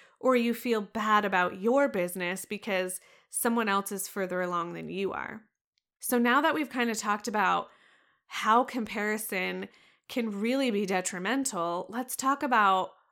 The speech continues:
what you can do instead. And so when you feel that comparison starting to creep in, I instantly want you to turn it into gratitude.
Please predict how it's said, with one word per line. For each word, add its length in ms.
what 280
you 120
can 200
do 240
instead. 920
And 160
so 140
when 220
you 220
feel 520
that 240
comparison 760
starting 400
to 140
creep 440
in, 480
I 140
instantly 600
want 280
you 180
to 160
turn 420
it 280
into 840
gratitude. 840